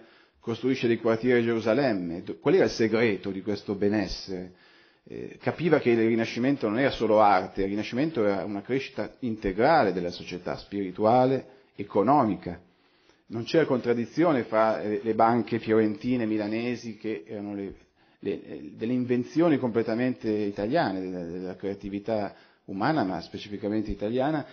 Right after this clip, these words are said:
eh, erano lo stesso spirito che poi faceva i bot-, produceva i Botticelli, Leonardo e, e tutto il genio del Rinascimento, ma che continua fino, continuò fino a poco tempo fa. E, e quindi lui studiava, eh, proprio anche la moneta, i commerci,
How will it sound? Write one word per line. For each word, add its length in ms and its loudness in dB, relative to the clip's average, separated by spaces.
eh, 260 -2
erano 260 4
lo 100 4
stesso 360 2
spirito 520 0
che 100 -4
poi 240 4
faceva 320 2
i 60 2
bot-, 320 -4
produceva 460 -4
i 40 0
Botticelli, 640 2
Leonardo 800 2
e, 460 -12
e 80 -12
tutto 240 -8
il 80 -4
genio 540 -4
del 100 -6
Rinascimento, 720 -12
ma 100 -6
che 100 -6
continua 540 0
fino, 480 -6
continuò 320 -4
fino 180 -6
a 40 -8
poco 200 -10
tempo 240 -10
fa. 260 -14
E, 640 -2
e 80 -12
quindi 220 2
lui 100 2
studiava, 1040 2
eh, 60 -8
proprio 400 2
anche 260 0
la 80 2
moneta, 580 2
i 120 0
commerci, 880 0